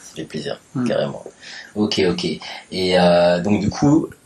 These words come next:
Speaker 1: euh, donc, ton événement, tu m'as dit, c'était début avril. Là, c'est, donc là, on peut plus prendre de place. C'est-à-dire que là, vraiment, les jeunes qui vont écouter ce podcast
Speaker 2: Non, on va, on va, on va, on va, euh, on va mettre, euh, des, euh, des places, enfin, on va à, à faire gagner.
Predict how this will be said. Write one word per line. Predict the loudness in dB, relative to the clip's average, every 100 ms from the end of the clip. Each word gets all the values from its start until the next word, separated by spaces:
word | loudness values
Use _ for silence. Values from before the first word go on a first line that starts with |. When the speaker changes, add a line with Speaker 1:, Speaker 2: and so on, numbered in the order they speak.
| 0
Speaker 1:
euh, | 4 6 6 4 4 4 4 2
donc, | 0
ton | 2 4
événement, | 4 4 2 2
tu | -2
m'as | -4
dit, |
c'était | -4 -6 -4
début | -2 2 2
avril. | 4 4 4 2 -2 -10 -20 -20 _
Là, | 4 4
c'est, | 4 4 4 4
donc | 2 2
là, | 2 0
on |
peut | -6
plus | -6
prendre | -2 4 4
de |
place. | 4 -2 0
C'est-à-dire | 0 2
que |
là, | 2 4
vraiment, | 4 4
les | 2 4
jeunes | 2 2 -6 -6
qui | 0
vont | 0
écouter | -2 -6
ce | -4
podcast | -2 0 2 0 -4 -20 _ _ -8
Speaker 2:
Non, | -4 -2
on |
va, | -2 -2
on | -2
va, | 0 0 0
on | 2
va, | 4 4 2
on | 0
va, | 0 0 2
euh, | 2 2 2 -2 -6
on |
va | -4 -2
mettre, | -2 -2 -6
euh, | -4 -4 -6 -12 -14
des, | -10 -8
euh, | -8 -10 -14 -16 -20 -12 -6 -6 -6 -20 _ -8 -2
des | 0
places, | 0 -2 -2 -4
enfin, |
on | -2
va | 0 0 -4 -4 -4 -6 -6
à, |
à |
faire | -6 -2
gagner. | 4 4 4